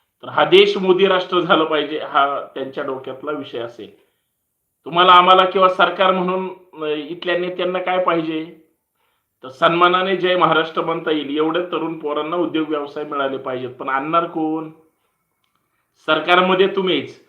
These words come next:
अ, त्या ठिकाणी बैठकीला तुम्हीच, काही इतर म-, माहिती घेणारी लोक जाणार.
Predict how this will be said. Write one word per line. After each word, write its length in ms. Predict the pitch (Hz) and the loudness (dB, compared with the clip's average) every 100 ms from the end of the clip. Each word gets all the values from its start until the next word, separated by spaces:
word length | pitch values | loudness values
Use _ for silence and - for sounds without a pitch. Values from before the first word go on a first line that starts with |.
| _ _ - | _ _ -14
अ, 200 | 131 127 | -4 -4
त्या 180 | 127 151 | -2 -2
ठिकाणी 420 | 175 175 170 180 | -2 -2 0 -2
बैठकीला 720 | 170 160 175 180 180 190 180 | -2 2 2 2 -2 0 0
तुम्हीच, 480 | 180 185 185 139 - _ _ _ _ | 0 -2 -4 -6 -10 _ _ _ _
काही 280 | 143 170 175 | -2 2 2
इतर 240 | 175 185 | 0 -2
म-, 380 | 185 170 165 160 | -2 -4 -4 -4
माहिती 360 | 151 156 160 180 | -2 -4 -4 -4
घेणारी 440 | 165 170 175 180 | -4 -2 0 0
लोक 240 | 180 180 | 0 -2
जाणार. 440 | 180 180 170 139 | -4 -2 -2 -2